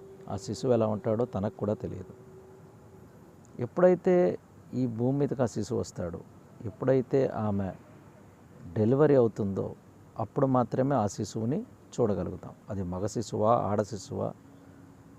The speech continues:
మరి రంగు, రూపము, బలము చూడగలుగుతాం.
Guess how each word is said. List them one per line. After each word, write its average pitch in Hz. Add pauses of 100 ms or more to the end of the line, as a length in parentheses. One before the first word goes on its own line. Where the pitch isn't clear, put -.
(120)
మరి 101
రంగు, 110
రూపము, 107
బలము 104 (400)
చూడగలుగుతాం. -